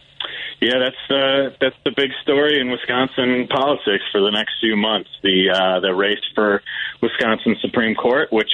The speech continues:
will determine the majority. This will be the Liberals' best chance in a long time and for a long time to, uh, to gain that majority. Uh,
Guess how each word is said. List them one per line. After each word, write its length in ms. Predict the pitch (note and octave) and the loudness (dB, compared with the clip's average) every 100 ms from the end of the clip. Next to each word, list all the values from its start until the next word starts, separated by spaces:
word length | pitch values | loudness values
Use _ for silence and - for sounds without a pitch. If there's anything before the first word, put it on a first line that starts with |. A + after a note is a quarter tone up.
| - | 2
will 240 | G#2+ G#2 | 2 2
determine 640 | A2 G#2+ A#2+ A2+ A2+ A2 G2+ | -2 -2 0 0 0 0 -2
the 80 | G#2 | -4
majority. 640 | F#2+ A2+ A#2+ C3+ D3 D3 | 0 2 2 0 -2 -4
This 120 | G#2 - | -8 -6
will 120 | G#2 | -4
be 200 | G#2 G2+ | 0 0
the 340 | F#2+ G2 G2 G2 | 2 2 0 0
Liberals' 400 | A#2 A#2+ A#2 - | 0 2 0 0
best 200 | B2 A2+ - | -2 -2 -2
chance 300 | B2 A#2+ B2 - - - - - - | -2 -2 -4 -8 -18 -16 -14 -16 -6
in 140 | D3 D#3 | -2 0
a 60 | |
long 300 | D#3+ D#3 D#3+ | 0 2 0
time 400 | E3+ E3+ D#3+ E3 E3 | 0 0 0 0 -2
and 180 | C#3+ C#3 - | -2 -4 -2
for 200 | D3+ C#3+ | 0 2
a 80 | A2+ | 2
long 260 | F#2+ F2+ | 0 0
time 400 | - G2 F#2 F#2 - | -2 0 0 -2 -2
to, 180 | G#2+ G2+ | 0 2
uh, 240 | G2 F#2+ F2+ | 2 2 0
to 120 | A2 | -4
gain 300 | F#2 A2 G#2+ | -2 0 0
that 240 | G#2 G2+ | 0 -2
majority. 520 | G2+ G#2 G2+ F#2 E2+ - _ - - - - | -4 0 0 0 -2 -8 _ -14 -12 -10 -4
Uh, 360 | G2+ G2+ G2+ | 0 0 0